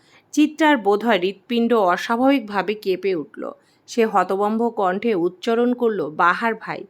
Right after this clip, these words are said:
ভালো আছেন?" "ভালো আর রাখলে কই?" বাহারের কথায় থেমে গেল চিত্রা।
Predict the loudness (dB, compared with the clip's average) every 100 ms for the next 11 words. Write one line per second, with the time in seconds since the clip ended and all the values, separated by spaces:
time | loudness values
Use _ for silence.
0 | _ _ _ -6 0 0 2 2 0 -4
1 | -10 -10 -18 _ _ _ -6 0 4 4
2 | 4 4 2 0 -2 -6 -6 -10 -10 -12
3 | -2 2 2 2 0 0 -4 -4 -6 -4
4 | -4 -2 -2 -4 -4 -6 -10 -8 -10